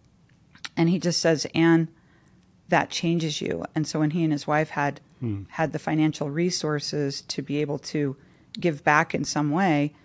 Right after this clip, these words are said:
Speaker 1: they felt like this was, you know, mental health was really the arena where they wanted to support, because beyond that, which was a, a horrible experience, um, it was about twenty years ago, so it was very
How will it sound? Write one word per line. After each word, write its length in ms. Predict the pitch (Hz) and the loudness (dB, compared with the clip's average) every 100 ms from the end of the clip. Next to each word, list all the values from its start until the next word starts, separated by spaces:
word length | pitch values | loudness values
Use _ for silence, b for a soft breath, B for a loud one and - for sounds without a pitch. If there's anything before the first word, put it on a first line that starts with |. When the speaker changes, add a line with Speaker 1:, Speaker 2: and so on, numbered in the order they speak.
| b b b _ | b b b _
Speaker 1:
they 300 | - 170 160 | -2 2 2
felt 300 | 151 165 147 | 2 0 2
like 220 | 156 143 | 0 0
this 220 | 160 147 180 | -2 -4 -2
was, 200 | 151 - | -4 -2
you 140 | 156 | -2
know, 60 | 151 | 0
mental 320 | 151 156 143 | 2 0 -2
health 280 | 143 147 - | -2 -2 -2
was 200 | 143 - | -8 -4
really 180 | 143 143 | -4 -2
the 180 | 139 139 | -4 -4
arena 400 | 131 156 156 143 | -2 0 2 0
where 160 | 139 | -2
they 140 | 139 135 | -2 -4
wanted 320 | 131 139 - | -4 -6 -6
to 120 | - | -10
support, 520 | - - - 185 - | -12 -10 -4 -2 -2
because 360 | - - 156 139 | -6 -4 -4 -4
beyond 560 | 143 156 160 160 147 - b b b b _ - | -2 0 4 4 2 -6 b b b b _ -6
that, 520 | 156 175 139 151 - | 0 2 4 2 0
which 200 | 156 - | -6 -6
was 160 | 143 135 | -6 -6
a, 100 | 139 _ - | -8 _ -10
a 100 | 151 | -8
horrible 460 | 135 170 170 147 147 | -4 0 0 0 -4
experience, 760 | - - 139 147 151 180 - b b b b _ | -6 -6 -4 -2 -2 -4 -8 b b b b _
um, 340 | 156 147 147 147 | 0 0 0 -2
it 60 | 151 | -4
was 160 | 151 | -4
about 320 | 160 147 139 | 0 0 -2
twenty 280 | - 151 151 | -6 -2 0
years 220 | 143 143 | 0 -2
ago, 220 | 156 139 143 | -2 -2 -2
so 160 | - | -4
it 20 | |
was 120 | - - | -8 -4
very 260 | 147 147 | -4 -2